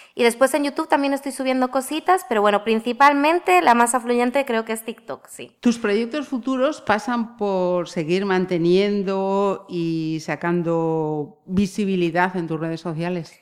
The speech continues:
Speaker 1: Sí, yo ya te digo, estoy actualmente encantada, como mencioné antes, con mi público, el apoyo, el feedback que estoy re-, recibiendo. Entonces, por ahora, mi objetivo es seguir subiendo vídeos, seguir creando, disfrutando y que sea lo que sea.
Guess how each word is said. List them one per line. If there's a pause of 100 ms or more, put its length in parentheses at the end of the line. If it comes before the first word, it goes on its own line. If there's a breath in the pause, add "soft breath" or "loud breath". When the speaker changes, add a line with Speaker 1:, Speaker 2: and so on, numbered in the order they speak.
Speaker 1:
Sí,
yo
ya
te
digo,
estoy
actualmente
encantada,
como
mencioné
antes,
con
mi
público,
el
apoyo,
el
feedback
que
estoy
re-, (280)
recibiendo. (600 loud breath)
Entonces,
por
ahora, (120)
mi
objetivo
es
seguir
subiendo
vídeos,
seguir
creando,
disfrutando
y
que
sea
lo
que
sea.